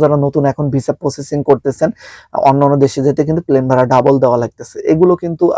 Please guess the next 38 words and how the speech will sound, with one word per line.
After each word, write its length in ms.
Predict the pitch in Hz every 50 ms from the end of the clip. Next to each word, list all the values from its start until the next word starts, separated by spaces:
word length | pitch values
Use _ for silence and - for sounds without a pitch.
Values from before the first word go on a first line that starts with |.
| - - -
সত্যি 240 | 147 143 - - 147 -
খুব 100 | - 143 - _
কষ্টদায়ক। 440 | - 135 - - 131 120 120 120 117 -
তাই 120 | - 139 139 127 123
দেশ 120 | 151 156 - - 175
থেকেও, 220 | 170 185 190 185 180 - - - - - - - - - _ _ 127
আহ, 240 | 131 131 131 135 135 131 117 110
জোরালো 340 | 147 151 160 165 165 170 165 165
আন্দোলন 320 | 165 160 165 165 165 165 170 160
গড়ে 140 | 160 156 160 156
তুলুন 200 | 165 156 180 190 - -
এবং 120 | 131 135 131 - _ _
প্রবাস 260 | 151 147 147 160 160 - -
থেকেও 200 | 165 151 175 175 170 - - -
সকল 200 | 139 - 160 139 - -
প্রবাসী 300 | 139 143 139 139 - 139 123
ভাই 120 | 123 127 131
ও 20 | 135 131
বোনেরা 340 | 139 135 131 139 135 151 151 - - - - 139
রেমিটেন্স 320 | 135 143 139 - 147 131 -
শাটডাউনের 400 | - 160 139 127 131 131 135 131 127
মাধ্যমে 300 | 127 131 127 139 143 170 214 - - - - - _ _ 123
আমাদের 240 | 127 139 135 135 - -
সাথে 180 | 131 127 135 - -
শরিক 260 | - 143 139 143 139 - -
হন 120 | 175 180 185 - - 143
এবং 120 | 135 135 123 -
কি 80 | 160 156 - 131 127
আমাদের 240 | 139 165 180 185 160 131
দাবিগুলো 360 | 139 131 123 135 123 139 135 139 120
যেমন 140 | 139 131 135 139 139
অল্প 120 | 139 - 160 151 -
টাকায় 220 | 151 - 143 143 131
বিদেশ, 240 | 139 127 135 135 135 - _ _ - - _ _ _
পেনশন, 400 | 147 143 139 139 - - 147 139 139 127 139
রেমিটেন্স 420 | 131 131 139 131 - 143 139 131 - -
কার্ড, 160 | 143 127 - - _ - - - - _ _ _ _
এমনকি 220 | - 135 135 -